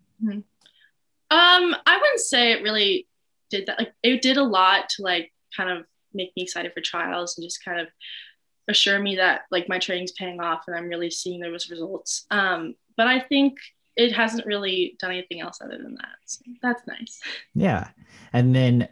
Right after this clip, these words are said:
Speaker 2: uh, and I'm sure it's nice to have done that in your home pool. I'm guessing that was a bit of a comfort as well.
Speaker 1: Yeah. Um, it doesn't really matter kind of where I do my swims. I just was fortunate to be able to have tack and go long course. So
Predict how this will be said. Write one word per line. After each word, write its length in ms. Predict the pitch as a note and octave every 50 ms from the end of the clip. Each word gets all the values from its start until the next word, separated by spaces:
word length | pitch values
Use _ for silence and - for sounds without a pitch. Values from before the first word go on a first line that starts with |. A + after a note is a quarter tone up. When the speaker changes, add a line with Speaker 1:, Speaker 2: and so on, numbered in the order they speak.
| _ _ -
Speaker 2:
uh, 40 | B2+
and 260 | B2 - C3+ D3 D3+
I'm 140 | D3+ D#3 D3
sure 260 | - - B3 B3 G3+
it's 200 | C#3+ - - -
nice 360 | B2+ B2 A#2+ B2 B2 - -
to 140 | - B2 A2
have 160 | A2 G2 F2+
done 240 | - G2+ F#2+ G2 G2
that 280 | F#2+ F#2 F#2 F#2 - -
in 140 | G#2 G#2 G#2
your 180 | G#2 G2+ G2+
home 280 | F#2 F#2+ A2 G#2 G#2 G2
pool. 360 | - - - A2 G#2 G#2 G#2
I'm 140 | G2 F#2 F2+
guessing 440 | - E2+ F2+ - - F#2+ E2+ E2 E2
that 180 | F#2 F2+ F2+
was 240 | E2+ F2 E2 - - -
a 80 | G#2+ G2+
bit 180 | F#2 G#2+ G2+
of 100 | G#2 F2
a 60 | F#2 F2+
comfort 520 | - - - A2 F#2+ - - G#2 G2 F2+
as 160 | F#2 F2+ - G2
well. 400 | F#2 F2+ F2+ F#2+ G2 G2 - _ _ _ _ _
Speaker 1:
Yeah. 240 | - - - - - - - _ _ _ - - - - _ _ _ -
Um, 460 | B3 C4+ C#4 C#4 C#4 C#4 C#4 B3+ - - _ _ _ -
it 100 | - D#4
doesn't 240 | C#4+ A4+ A#4 A4+ F4
really 160 | D4+ D4 C4+
matter 300 | B3+ A3 G3 G3+ G#3+ A3+ A3 - -
kind 160 | - A3+ A3+
of 100 | A3 - -
where 240 | F3+ F#3 F#3+ G3 G#3
I 60 | G#3+
do 120 | G#3 A3+
my 140 | A3+ A#3 A#3
swims. 560 | A#3 - - A3+ A3+ A#3 A#3+ B3 B3+ A#3 - -
I 180 | G#3 G3+ G#3 G#3
just 240 | A3 A3 A3 -
was 140 | - G#3 -
fortunate 360 | - G3+ F#3+ F#3+ - G#3+ G3+
to 40 | -
be 120 | - F#3 F#3
able 160 | F3+ F3+ F3
to 60 | F3+
have 280 | F3+ - E3 E3+ - -
tack 320 | - - E3+ E3+ F3 - -
and 140 | F3+ F3 F3
go 160 | F3+ F3 E3+
long 260 | E3 D#3+ D#3+ D#3+ -
course. 400 | _ - - - - - - -
So 500 | - - - G3+ F#3 F#3 F3+ F3 F3 F3